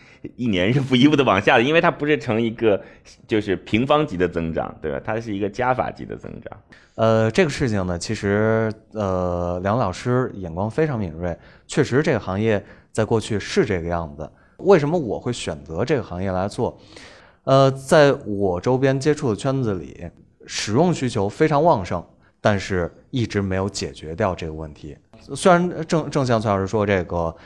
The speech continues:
Speaker 2: 大家都在想方设法，就是可能
Speaker 1: 怎么没有解决呢？以前没有你的时候，人家充电，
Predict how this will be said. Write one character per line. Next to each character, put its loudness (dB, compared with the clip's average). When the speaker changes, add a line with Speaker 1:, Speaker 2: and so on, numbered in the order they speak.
Speaker 2:
大 2
家 4
都 2
在 2
想 -4
方 -2
设 -2
法， -8
就 -6
是 -4
可 -6
能 2
Speaker 1:
怎 -2
么 -8
没 -4
有 -2
解 -6
决 -4
呢？ -2
以 -4
前 -2
没 0
有 2
你 -2
的 0
时 -4
候， 4
人 2
家 0
充 -4
电， -2